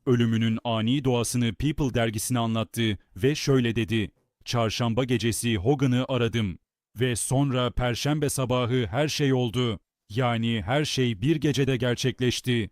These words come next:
Ama her şey çok olumluydu. Bir gün önce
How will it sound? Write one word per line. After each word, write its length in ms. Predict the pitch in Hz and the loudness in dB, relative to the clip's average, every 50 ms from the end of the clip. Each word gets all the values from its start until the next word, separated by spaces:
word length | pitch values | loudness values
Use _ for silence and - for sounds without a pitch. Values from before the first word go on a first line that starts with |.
| _ _ _ _ _ _ - | _ _ _ _ _ _ -6
Ama 320 | 123 120 123 120 113 104 | -4 -2 0 0 -2 -2
her 260 | 80 104 123 143 143 | -2 -2 0 0 0
şey 280 | - - - 131 127 127 | -2 -2 0 0 0 0
çok 300 | - - 147 151 - - | 0 0 0 0 2 2
olumluydu. 720 | 131 120 127 123 123 123 123 120 98 123 127 120 104 - - | 2 2 2 2 2 2 0 0 0 0 0 0 -2 -4 -4
Bir 160 | - 135 143 | -2 -2 -2
gün 180 | 143 117 139 135 | 0 0 0 0
önce 540 | 127 123 120 113 - 117 123 117 117 107 | 0 0 -2 -2 -4 -4 -4 -2 -4 -6